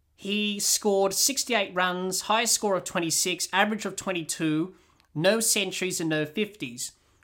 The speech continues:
This series against Sri Lanka, he's averaging seven, highest score of twelve, twenty-three runs for the series,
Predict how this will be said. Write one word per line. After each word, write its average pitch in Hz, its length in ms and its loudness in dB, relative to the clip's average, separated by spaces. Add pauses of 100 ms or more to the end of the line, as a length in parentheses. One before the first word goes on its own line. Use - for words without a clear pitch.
(140)
This 277 220 2
series 277 340 2
against 214 280 -2
Sri 180 140 2
Lanka, 180 560 -2 (360)
he's 170 200 -4
averaging 185 440 0
seven, 185 680 0
highest 226 320 2
score 196 220 0
of 165 140 -4
twelve, 165 580 -2 (920)
twenty-three 220 480 -2
runs 175 320 2
for 160 80 -6
the 151 60 -2
series, 147 580 -2